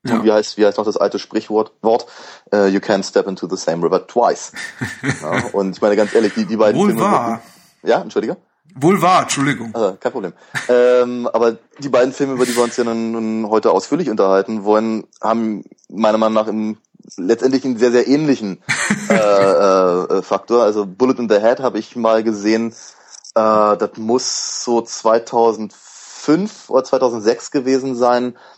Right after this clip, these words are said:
Speaker 2: im Zuge eines, eines Se-, Seminars, äh, zum, zum Kino aus Taiwan und, und Hongkong.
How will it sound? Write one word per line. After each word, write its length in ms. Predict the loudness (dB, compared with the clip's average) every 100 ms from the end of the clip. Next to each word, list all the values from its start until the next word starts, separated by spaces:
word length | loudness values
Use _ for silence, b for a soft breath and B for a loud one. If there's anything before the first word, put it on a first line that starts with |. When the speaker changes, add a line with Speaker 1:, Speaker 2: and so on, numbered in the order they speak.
| b
Speaker 2:
im 480 | -2 0 0 0 -2
Zuge 400 | -6 -2 2 2
eines, 460 | 2 0 -4 -2 0
eines 340 | 0 -2 -6
Se-, 160 | -8 -6
Seminars, 680 | -2 0 2 2 0 -4 -14 _ _ _ _ _ _ -2
äh, 320 | 2 4 4
zum, 520 | 0 -2 -2 -2 -6
zum 380 | -6 -6 -4 -8
Kino 420 | -8 -2 0 2
aus 300 | 2 0 -2
Taiwan 600 | -2 0 2 2 0 -2
und, 320 | -4 -4 -6 -8
und 160 | -6
Hongkong. 400 | -6 -2 -2 -2